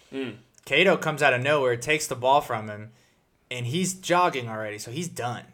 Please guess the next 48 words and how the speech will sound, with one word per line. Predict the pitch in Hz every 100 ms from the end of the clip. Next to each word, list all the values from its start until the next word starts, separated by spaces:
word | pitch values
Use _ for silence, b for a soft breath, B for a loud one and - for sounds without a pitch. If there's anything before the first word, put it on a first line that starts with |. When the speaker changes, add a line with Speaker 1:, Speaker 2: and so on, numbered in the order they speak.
| _
Speaker 2:
There's | 139 147
no | 165
way | 139 139
he's | 120
catching | 127 117 -
him. | - - b b b b
And | 131 147
then | 165 160
you | 151
see | - 175 165
Joel | 165 156 147 127
Johnson | 139 160 175 - 123 107 - b b b -
go | 156 147 131
full | 120 175 170
sprint, | 160 - 139 120 - _ _ _ _ _
fast, | 156 147 - 175
you | 156
know, | 110 110 - _ _
Johnson's | 165 208 220 190
fast | - 165 156
with | 139 147
the | 156
ball, | 151 147 147
but | 127
he's | 120 - -
ten | - 151
times | 131 117
faster | 131 110
without | 107 113 113
the |
ball. | 107 101 98 - 180
Speaker 1:
Mm-hmm. | 170 - -
Speaker 2:
He | 170 185
starts, | 190 202 170 139 - - _
he | - 170
gets | 180 180
on | 147
his | 127 120
horse, | 139 127 110 - -
and | 123 127
n-, | 135 151
nobody's | 165 165 139 127
catching | 143 123 120
Joel | 120 113
Johnson. | 110 101 92 -
I | 120
don't | 123
care. | 127 120 113 107